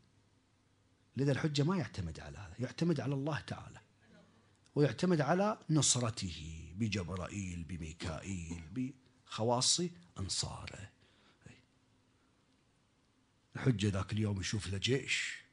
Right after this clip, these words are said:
يأتونه خمسين ألف في البداية، هذا خمسين ألف، كلهم يقونه بحد، ها؟ بر-، ب-، بأنفسهم، بدمائهم، ب-،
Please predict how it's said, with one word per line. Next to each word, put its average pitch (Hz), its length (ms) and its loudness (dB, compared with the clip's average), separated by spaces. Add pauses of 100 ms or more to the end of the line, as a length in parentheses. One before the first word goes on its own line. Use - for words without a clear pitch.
يأتونه 107 520 -2
خمسين 113 540 2
ألف 104 180 -4
في - 200 -4
البداية، 98 500 0
هذا 80 80 -14
خمسين 120 480 0
ألف، - 340 -16 (720)
كلهم 135 320 6
يقونه 113 560 2
بحد، 120 340 0 (260)
ها؟ 147 160 -4 (880)
بر-، 127 260 6
ب-، 101 240 2
بأنفسهم، 92 960 2
بدمائهم، 95 1160 -2
ب-، 123 180 -6